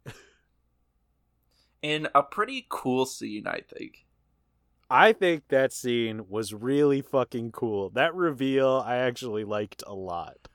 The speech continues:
Speaker 1: W-, I was, that's, like, one of the few times I've actually been absolutely captivated in an, like, an action movie, like, in theaters. Like, I was, like, on the edge of my seat because I was like, "What the hell is going on? Like, I know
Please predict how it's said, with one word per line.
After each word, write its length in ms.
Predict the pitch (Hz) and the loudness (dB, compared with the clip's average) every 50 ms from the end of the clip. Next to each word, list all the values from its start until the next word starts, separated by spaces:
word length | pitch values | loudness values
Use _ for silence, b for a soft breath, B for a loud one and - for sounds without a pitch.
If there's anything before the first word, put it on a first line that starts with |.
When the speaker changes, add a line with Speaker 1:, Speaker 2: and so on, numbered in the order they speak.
| _ _ _ | _ _ _
Speaker 1:
W-, 180 | - 135 139 - _ _ _ | -14 -14 -14 -14 _ _ _
I 100 | 143 180 | 6 6
was, 260 | 214 247 247 190 131 113 123 - _ _ | 6 6 2 0 -6 -10 -14 -20 _ _
that's, 300 | 135 151 151 156 - - | 2 4 4 4 4 0
like, 140 | 247 247 - | -4 -2 0
one 100 | 208 208 | -2 0
of 60 | 185 | 0
the 80 | 170 143 | 0 0
few 260 | - - 131 131 151 | 0 -2 -2 -2 -2
times 540 | - - - 117 127 127 127 135 139 135 135 | -4 -4 -2 -2 0 0 -2 -4 -6 -4 -4
I've 180 | 120 120 - - | -4 -4 -2 -2
actually 340 | - 120 123 - - - 143 | -2 -2 -2 -2 -4 -8 -8
been 200 | 131 127 123 - - | -6 -6 -8 -6 -4
absolutely 440 | - 120 127 - - 139 135 127 117 | -4 -4 -4 -4 -4 -6 -6 -6 -6
captivated 1120 | - - - - 107 117 - - - 120 110 117 113 113 107 107 107 104 104 104 104 - - _ _ | -8 -14 -6 -4 -4 -4 -2 -4 -6 -6 -4 -2 -4 -2 -4 -4 -4 -4 -6 -6 -10 -14 -14 _ _
in 160 | 120 120 113 | -8 -8 -6
an, 160 | 110 107 110 - - _ _ _ _ - | -8 -10 -12 -14 -18 _ _ _ _ -2
like, 160 | 120 117 - | -2 -2 -2
an 100 | 120 - - | -6 -8 -6
action 420 | - 95 104 - - - - 143 139 | -4 -4 -4 -4 -4 -8 -10 -10 -10
movie, 440 | 139 139 143 147 143 147 160 160 156 | -8 -10 -10 -10 -8 -8 -8 -6 -2
like, 260 | 127 110 101 - _ _ - | -2 -4 -4 -6 _ _ -6
in 360 | 123 117 117 120 120 113 - _ | -6 -4 -4 -6 -8 -10 -10 _
theaters. 320 | 120 110 104 123 135 127 | -8 -6 -6 -6 -6 -6
Like, 120 | 135 117 - - | -6 -4 2 4
I 40 | 135 | 4
was, 100 | 143 147 | 4 4
like, 120 | 165 - | 0 -2
on 80 | 170 139 | -2 -4
the 140 | 113 - - | -2 -2 -4
edge 120 | 120 120 | -4 -4
of 60 | 117 117 | -4 -6
my 120 | 113 104 | -6 -6
seat 320 | - - - - 117 - | -6 -10 -12 -14 -14 -14
because 200 | - - - - | -16 -20 -10 -6
I 40 | 120 | -6
was 120 | 113 104 - | -4 -4 -4
like, 140 | 104 - b b b b b b b | -8 -8 b b b b b b b
"What 180 | 202 202 - | -6 -4 -2
the 80 | - 196 | -4 -4
hell 400 | - - - 151 160 175 185 190 | -2 0 6 10 10 10 10 8
is 140 | 180 160 151 | 4 2 2
going 320 | 151 170 165 165 160 143 - - | 2 6 6 8 6 6 4 6
on? 360 | 123 147 175 190 185 156 127 | 8 10 10 10 8 8 6
Like, 160 | 135 135 - - | 4 4 6 6
I 100 | 143 143 | 6 8
know 260 | 147 156 165 170 165 | 10 10 10 8 8